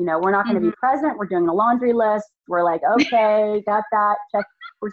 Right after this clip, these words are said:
Speaker 1: totally checked out." So it's, it's <laughs> about bringing yourself into full presence, right? That's what meditation, so that's everything I'm talking about.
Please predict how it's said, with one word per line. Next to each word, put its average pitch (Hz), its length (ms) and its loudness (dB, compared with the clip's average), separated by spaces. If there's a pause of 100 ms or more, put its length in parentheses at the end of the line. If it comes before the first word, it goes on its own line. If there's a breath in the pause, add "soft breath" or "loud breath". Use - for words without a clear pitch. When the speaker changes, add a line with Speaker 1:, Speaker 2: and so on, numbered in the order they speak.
Speaker 1:
totally 226 340 -2
checked 208 280 -4
out." 185 140 0 (320)
So 226 160 0
it's, 220 260 0
it's 214 160 -4
<laughs> - 0 -
about 254 340 -4
bringing 269 280 4
yourself 220 420 -2
into 202 240 -6 (140)
full 202 300 -2
presence, 170 400 -6 (640)
right? 175 240 -2
That's 214 180 -2
what 220 80 -2
meditation, 220 500 -2
so 262 80 -4
that's 233 200 0
everything 285 320 0
I'm 247 100 -4
talking 190 240 -2
about. 165 240 -2